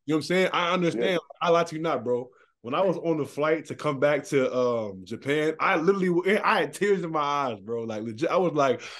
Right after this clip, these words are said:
Speaker 1: "Bro, I'm not
Speaker 2: It's like, "Man, I
Speaker 1: trying"
Speaker 2: gotta do it. I got, I gotta do another bid now.
Speaker 1: Man,
Speaker 2: Another
Speaker 1: like,
Speaker 2: bid."
Speaker 1: bid. Like, you, you really turn, like, it's a bid.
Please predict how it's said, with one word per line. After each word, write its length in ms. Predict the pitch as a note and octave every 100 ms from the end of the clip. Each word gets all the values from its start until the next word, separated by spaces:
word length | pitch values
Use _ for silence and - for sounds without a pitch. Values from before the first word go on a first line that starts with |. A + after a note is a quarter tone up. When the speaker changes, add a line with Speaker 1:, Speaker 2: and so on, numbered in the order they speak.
| - -
Speaker 1:
"Bro, 120 | D#3+
I'm 260 | F3+ D3+
not 220 | C#3+ F3 C#3
Speaker 2:
It's 100 | B2+
like, 80 |
"Man, 0 |
I 60 | C#3
Speaker 1:
trying" 0 |
Speaker 2:
gotta 140 | C#3+
do 100 | C3
it. 140 | C#3+ - - _ -
I 40 |
got, 180 | D3 -
I 60 | D3+
gotta 140 | C#3+
do 60 | C#3+
another 200 | C#3+ C3
bid 220 | D3+ D3+
now. 160 | B2+ A2+ - - _ _ _ -
Speaker 1:
Man, 500 | F#3 G#3 F3+ D3 C#3
Speaker 2:
Another 20 |
Speaker 1:
like, 180 | D3 C#3
Speaker 2:
bid." 200 | A#2 F#2+ - _ _ _
Speaker 1:
bid. 500 | E3 G#3 G#3 F3 A#2+
Like, 140 | A#2
you, 160 | C3+ E3+
you 140 | C3+ F3+
really 220 | G3+ G3
turn, 220 | - F3+
like, 220 | D#3+ C#3 E3+
it's 120 | E3+
a 60 | F#2
bid. 560 | F2 D3+ F#3 B2+ F#2+